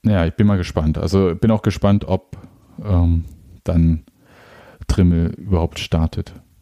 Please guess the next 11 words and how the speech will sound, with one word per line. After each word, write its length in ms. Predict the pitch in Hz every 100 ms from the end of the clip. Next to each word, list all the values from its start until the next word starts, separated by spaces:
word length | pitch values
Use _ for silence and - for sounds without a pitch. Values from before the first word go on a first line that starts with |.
| _ _ _
äh, 60 | - 92 85
in 160 | 85
Leipzig. 460 | 80 - - - - _ - -
Das 180 | -
ist 40 | 85
ja 80 | 78
aber 100 | 80
eine 140 | 78
andere 180 | 76 78
Frage 320 | - 82 85
wahrscheinlich. 480 | - - 85 85